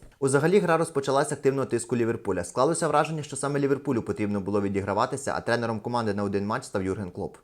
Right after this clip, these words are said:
Проте П С Ж вдалося вистояти, а вже на дванадцятій хвилині Осман Дембеле скористався плотининою штрафному майданчику та відкрив рахунок. Після цього Ліверпуль продовжував тиснути, але парижани відповідали. І тут найбільше здивувало те, що, виявляється, команда Луїса Енріке може грати на зустрічних курсах та контратакувати.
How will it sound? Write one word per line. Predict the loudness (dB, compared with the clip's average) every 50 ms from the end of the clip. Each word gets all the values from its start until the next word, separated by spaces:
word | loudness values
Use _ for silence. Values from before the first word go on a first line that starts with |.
| _ _ -4
Проте | -2 0 0 0 2
П | 4 4
С | 4
Ж | 6 4 4
вдалося | 4 4 4 2 2 2 4
вистояти, | 4 4 2 4 0 -2 0 0 0
а | 0
вже | 0 0 0
на | -2 -2
дванадцятій | -2 0 -2 -2 -2 -4 -8 -10 -12 -8
хвилині | -4 -2 0 0 0 -2 -4
Осман | -6 -8 -4 -2 -2 -2 0
Дембеле | 0 0 2 2 2 2 0
скористався | -2 -4 -6 -6 -4 0 0 0 0 0 -4
плотининою | -4 -4 -2 -2 -2 -2 0 0 0 -2 -2
штрафному | -4 -6 -8 -6 -4 -4 -2 -2
майданчику | -2 -4 -2 -2 -2 -2 -2 -4 -6 -8 -6
та | -6 -4
відкрив | -6 -6 -4 -2 -2 0
рахунок. | 0 -2 -2 -4 -6 -8 -8 -10 -6 -2
Після | -2 0 0 2
цього | 2 2 2 4 4
Ліверпуль | 4 4 2 2 2 -2
продовжував | 0 2 2 4 4 4 4 4 0 0
тиснути, | 0 -2 0 0 -2 -2 0 0
але | 2 2 0 2
парижани | 2 0 0 0 0 0 0 0
відповідали. | -2 -2 -2 -2 -2 0 2 0 0 0 0 -2 -4 -6
І | -4
тут | -2 -2 0
найбільше | 0 0 0 0 0 0 -2
здивувало | 0 2 2 2 4 4 2 2 0
те, | 0 -2 -4
що, | -2 -2 2
виявляється, | 2 2 2 2 2 0 0 -2 -4
команда | -6 -4 -4 -2 0 0 0
Луїса | 0 0 -2 -2 -2 -4
Енріке | -2 0 -2 -2 -2 -2
може | -2 -2 -2 -2
грати | 0 0 0 0 0 -2
на | -4 -4
зустрічних | -4 -6 -8 -8 -10 -8 -8 -10 -6
курсах | -4 -4 -4 -4 -4 -6
та | -4 -4 -2
контратакувати. | -2 -2 -2 0 -2 -2 -2 -2 -2 0 2 2 0 0 -6